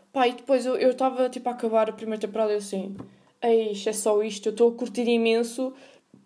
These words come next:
e afinal é só uma temporada, estou bem triste." Depois fui ver e vi um quatro, <laughs> fiquei bem feliz, tipo, pela primeira vez, ah, fiquei feliz por uma série ter bem temporadas. E pronto, e vi, já acabei as quatro temporadas, e,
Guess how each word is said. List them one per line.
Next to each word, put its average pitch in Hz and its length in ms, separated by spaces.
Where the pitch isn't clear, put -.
e 247 120
afinal 247 340
é 247 60
só 240 120
uma 240 140
temporada, 226 400
estou 202 160
bem 208 120
triste." 202 380
Depois 320 360
fui 269 160
ver 269 220
e 311 120
vi 311 80
um 302 160
quatro, 285 520
<laughs> 269 60
fiquei - 240
bem 240 160
feliz, 240 320
tipo, 196 220
pela 247 240
primeira 269 500
vez, 247 540
ah, 226 400
fiquei 240 180
feliz 233 220
por 240 100
uma 233 120
série 214 220
ter 208 100
bem 202 120
temporadas. 196 540
E 233 520
pronto, - 320
e 220 120
vi, 262 280
já 208 140
acabei 196 240
as 196 80
quatro 196 240
temporadas, 233 640
e, 233 840